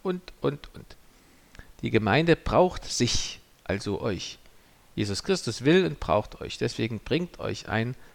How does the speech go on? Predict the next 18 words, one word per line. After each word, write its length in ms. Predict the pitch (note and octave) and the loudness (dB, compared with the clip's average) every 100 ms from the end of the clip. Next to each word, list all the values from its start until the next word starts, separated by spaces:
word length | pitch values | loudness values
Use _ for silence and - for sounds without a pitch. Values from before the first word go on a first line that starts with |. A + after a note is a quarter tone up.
| - _ | -20 _
arbeitet 580 | A2+ B2 A2+ G#2+ A#2+ C#3 | 0 2 2 2 0 -4
in 80 | |
der 120 | G#2+ G2 | -4 -2
Gemeinde 420 | F2 F2 F#2 G2 | -2 -2 -2 -2
mit, 340 | F#2+ A2 - - | -4 -6 -10 -4
Gott 240 | G2 - | -4 -4
zur 300 | - - G2+ - - | -10 -6 -6 -8 -14
Ehre. 280 | - - - - _ _ _ | -14 -14 -20 -20 _ _ _
Und 240 | A#2+ A2+ | -8 0
wartet 320 | A#2+ A2+ A2 - | 2 2 0 0
nicht, 220 | E3 - | -4 -2
bis 160 | B2+ - | -2 0
ihr 80 | |
angesprochen 580 | E3+ F#3 G#2 - - G#1+ | -2 -4 -6 -8 -12 -14
werdet, 280 | B1+ C#2+ - - | -14 -16 -16 -20
sondern 380 | - A#2+ C3+ C3 | -4 -2 -2 -6
sprecht 480 | - - G2+ - - | -8 -6 -6 -8 -10
selbst. 340 | C2 - - | -10 -10 -16